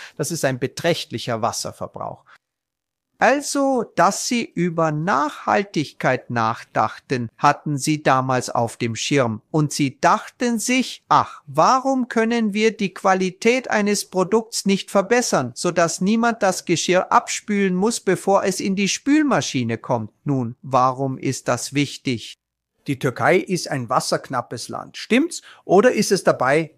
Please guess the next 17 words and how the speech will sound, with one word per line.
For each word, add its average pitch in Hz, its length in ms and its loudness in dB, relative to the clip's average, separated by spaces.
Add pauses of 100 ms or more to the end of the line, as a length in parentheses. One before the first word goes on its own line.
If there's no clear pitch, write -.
eins 131 340 -8
zu 120 200 -8
werden? - 280 -12 (220)
Zweitens, - 720 0 (1700)
verschwendetes 214 1400 0
Wasser 160 540 0
erhöht 180 580 2
lediglich 208 960 0
ihre 185 320 2
Wasserkosten. 139 840 -4
Es 196 260 0
nützt 240 560 2
niemandem 226 680 4 (120)
etwas. - 680 -2
Wenn 160 220 2
man 302 180 0
also 247 400 4